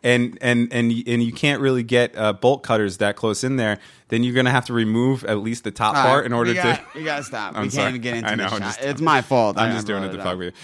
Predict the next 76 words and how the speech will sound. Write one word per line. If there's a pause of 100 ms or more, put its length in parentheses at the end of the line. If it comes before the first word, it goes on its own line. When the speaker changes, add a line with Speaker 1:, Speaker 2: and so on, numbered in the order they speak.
(140)
Speaker 1:
But
what
I
wanted
to
say
was
where,
where
we
came
from
Speaker 2:
Now
Speaker 1:
all
Speaker 2:
I'm
Speaker 1:
this
Speaker 2:
nauseous.
Speaker 1:
is
what
do
you
think
about,
this
is
another
thing
that
the
Speaker 2:
The
Speaker 1:
whole,
Speaker 2:
spoiler
alert
Speaker 1:
the
whole,
Speaker 2:
thing?
Speaker 1:
no,
the
spoiler
alert
Speaker 2:
Oh.
Speaker 1:
thing's
done.
Speaker 2:
Oh,
okay.
<laughs> (540)
Speaker 1:
Uh,
the
whole
world's
weighing
in
on, (320)
and
I
know
it's
a
little
Speaker 2:
Oh,
Speaker 1:
late.
Speaker 2:
Gorilla
Gate.
Speaker 1:
Gorilla
Gate,
Speaker 2:
Oh.
Speaker 1:
not
two
thousand
and,
what
year
is
it?
Sixteen.
Speaker 2:
Yeah.